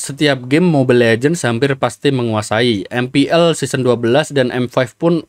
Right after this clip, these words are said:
udah delapan puluh persen di tangan kalau konsisten. Tapi sayang, nama Onyx gak seseksi-seksi R R Q maupun EVOS di scene Mobile Legends. Entah kenapa. Ya tunggu aja, guys, nanti, guys. Tiba-tiba kan Onyx naik kan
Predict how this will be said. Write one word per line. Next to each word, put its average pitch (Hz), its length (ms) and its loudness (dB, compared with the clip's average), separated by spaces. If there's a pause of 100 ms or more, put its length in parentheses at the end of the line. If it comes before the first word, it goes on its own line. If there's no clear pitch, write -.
udah 135 480 0
delapan 127 240 -2
puluh 127 160 0
persen 143 320 -2
di 143 80 -2
tangan 120 560 0
kalau 113 240 0
konsisten. 110 720 -4 (560)
Tapi 143 240 -2
sayang, 113 720 0 (160)
nama 139 400 0
Onyx 143 240 2
gak 143 240 0
seseksi-seksi - 880 -4
R 127 240 0
R - 80 -12
Q 151 160 -2
maupun 131 320 -2
EVOS 139 320 -6
di 139 80 -2
scene 143 240 0
Mobile 120 400 2
Legends. 113 320 -2
Entah 143 240 -4
kenapa. 156 640 -2 (540)
Ya 143 100 4
tunggu 147 240 2
aja, 160 400 2
guys, 147 240 -2
nanti, 123 240 0
guys. 151 240 -2
Tiba-tiba 135 640 2
kan 190 320 0
Onyx 143 400 0
naik 139 460 0
kan 208 100 2